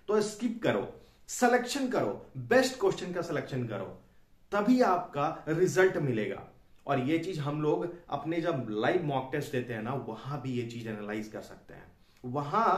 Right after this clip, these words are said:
हम लोगों को बस number of mock test increase नहीं करना है, बल्कि अपने analysis को strong करना है और अपने weak portion को strong करना है।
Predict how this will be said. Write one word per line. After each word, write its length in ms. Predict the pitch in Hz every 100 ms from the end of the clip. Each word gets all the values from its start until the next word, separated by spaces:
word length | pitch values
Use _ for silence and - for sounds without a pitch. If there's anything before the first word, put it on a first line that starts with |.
| 202 - -
हम 180 | 135 156
लोगों 200 | 156 190
को 160 | 208 185
बस 280 | 135 202 165
number 260 | 135 156
of 180 | 196 202 143
mock 280 | 131 151 -
test 200 | 254 214
increase 400 | 185 175 165 156
नहीं 140 | 151
करना 240 | 143 123 135
है, 100 | 151
बल्कि 520 | 127 127 214 294 269 - - - -
अपने 280 | 117 123 160 -
analysis 560 | 113 110 113 127 214 -
को 300 | - 156 160
strong 440 | - - 143 139 135
करना 240 | 117 107
है 60 | 151
और 80 | 165
अपने 300 | 160 185 160
weak 380 | - 190 - -
portion 300 | 151 147 135
को 100 | 135
strong 340 | 120 120 104
करना 260 | 101 92 92
है। 120 | 87